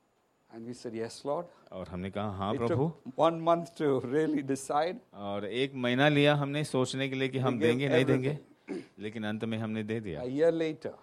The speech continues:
Speaker 2: और एक साल के बाद
Speaker 1: we got a flat free.
Speaker 2: और हमें घर मुफ्त में मिला।
Speaker 1: Ten times more than we gave.
Speaker 2: और दस गुना, जो हमने दिया, उससे दस गुना कीमत का।
Speaker 1: Sometime you get things by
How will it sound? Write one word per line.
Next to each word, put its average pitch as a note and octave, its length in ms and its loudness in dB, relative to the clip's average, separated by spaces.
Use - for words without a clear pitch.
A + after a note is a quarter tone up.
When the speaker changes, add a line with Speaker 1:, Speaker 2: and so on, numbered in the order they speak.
Speaker 2:
और G2+ 180 -4
एक B2+ 260 -8
साल B2 340 -2
के C#3 140 -6
बाद E2 340 -4
Speaker 1:
we C3 60 -6
got C3+ 160 -2
a B2 60 -2
flat D#3 500 -8
free. C3+ 160 -6
Speaker 2:
और G2+ 240 -8
हमें C3 480 -2
घर B2 640 2
मुफ्त C3+ 460 6
में B2 180 2
मिला। D#2+ 340 0
Speaker 1:
Ten F#3 300 -2
times F#3+ 260 0
more D3+ 260 -4
than D3 120 -2
we B2 180 -4
gave. G#2+ 340 -8
Speaker 2:
और A#2+ 200 0
दस D#3 420 10
गुना, F3 380 8
जो C3+ 260 0
हमने D3 260 2
दिया, C#3+ 240 4
उससे C#3 240 2
दस D#3+ 280 4
गुना C#3+ 280 2
कीमत B2 400 -2
का। E2 100 2
Speaker 1:
Sometime A3+ 600 0
you G#3 280 -4
get F#3+ 300 -4
things A3 220 -6
by E3+ 460 -12